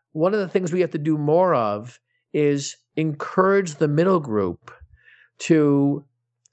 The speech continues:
come along with us, because the group that's already with us, they're out ahead. They're already figuring out how they can make the change more effective.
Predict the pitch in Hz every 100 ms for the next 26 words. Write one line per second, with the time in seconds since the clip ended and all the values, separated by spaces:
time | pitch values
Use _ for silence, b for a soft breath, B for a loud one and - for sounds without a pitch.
0 | _ - - - 220 202 165 165 185 165
1 | 127 107 98 120 - - - 170 160 -
2 | b b _ _ - 170 165 151 156 190
3 | 269 269 208 - 180 190 185 196 196 175
4 | 185 196 123 113 113 - - _ b b
5 | b b - 147 - 165 202 277 277 226
6 | 180 147 160 123 104 190 277 254 226 196
7 | 175 185 175 165 156 147 139 139 165 -
8 | 170 180 185 170 156 180 139 147 151 -
9 | 135 - 151 135 131 123 127 151 185 156
10 | - 120 107 - 95 98